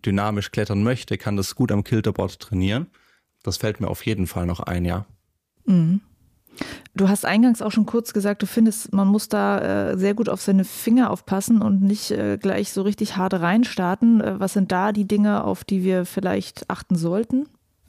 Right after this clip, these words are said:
Speaker 1: Ja, also wie immer beim Training, ähm, nicht direkt mehrfach die Woche, sondern einfach,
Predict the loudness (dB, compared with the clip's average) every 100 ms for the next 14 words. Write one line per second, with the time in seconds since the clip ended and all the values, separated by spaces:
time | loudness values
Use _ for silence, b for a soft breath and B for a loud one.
0 | _ _ -2 0 -2 -6 -6 -2 0 0
1 | -2 -6 -6 -2 0 0 0 0 -2 -2
2 | 0 2 2 0 -4 -4 0 0 2 2
3 | 0 -2 -12 -6 -4 -4 -4 -2 -2 -2
4 | -8 -6 -4 -4 -4 -4 -6 B B B
5 | -6 -2 2 2 2 0 -4 -4 -4 -4
6 | -8